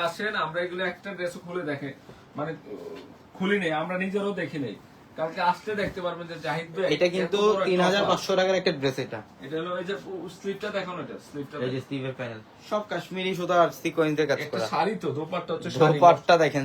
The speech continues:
Speaker 2: প্রেমে পড়ে যাবেন আজকে ড্রেস দেখলে, যে এত সুন্দর ড্রেস। আগামীকাল ঘরে মন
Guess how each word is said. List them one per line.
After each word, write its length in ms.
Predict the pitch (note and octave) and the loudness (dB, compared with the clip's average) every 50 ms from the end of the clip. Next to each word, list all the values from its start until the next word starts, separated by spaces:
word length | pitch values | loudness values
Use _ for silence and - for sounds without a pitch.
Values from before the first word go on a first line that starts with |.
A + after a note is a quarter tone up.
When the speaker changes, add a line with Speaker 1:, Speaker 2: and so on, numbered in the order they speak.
| C3 - | -2 -2
Speaker 2:
প্রেমে 260 | - F3 F#3 F#3 G3 F#3+ E3+ | -2 0 2 4 4 4 4
পড়ে 140 | F#3+ F#3+ F3+ E3 | 4 4 6 6
যাবেন 160 | D#3+ D3+ D#3 D3+ | 6 6 6 4
আজকে 140 | D3+ - E3+ D3 B2+ | 2 0 -4 -2 0
ড্রেস 180 | C3+ C#3 C3+ B2+ C#3 | 0 0 0 0 -2
দেখলে, 180 | C#3+ C#3+ C3 B2 C#3 | -2 -2 -2 0 2
যে 40 | C#3+ D3 | 2 2
এত 80 | - F3 F3 E3+ - | 2 0 -2 -2 -2
সুন্দর 240 | F3+ F3 F3 F#3 E3+ D3+ C3+ | -4 -2 0 -2 -2 0 4
ড্রেস। 220 | E3 E3+ D#3 C#3 D3+ - - - - - - - - - - - C3+ | 6 6 6 6 2 -4 -14 -20 -20 -20 -20 -20 -20 -20 -8 -4 -4
আগামীকাল 480 | C#3 C#3 E3 E3+ F3+ F3+ E3+ F#3+ F#3+ F#3+ F3 C#3+ C3+ | 2 2 2 2 2 2 6 8 8 8 6 4 2
ঘরে 180 | D#3 D#3 E3+ F3+ | 4 4 6 6
মন 120 | F#3 F#3 | 4 2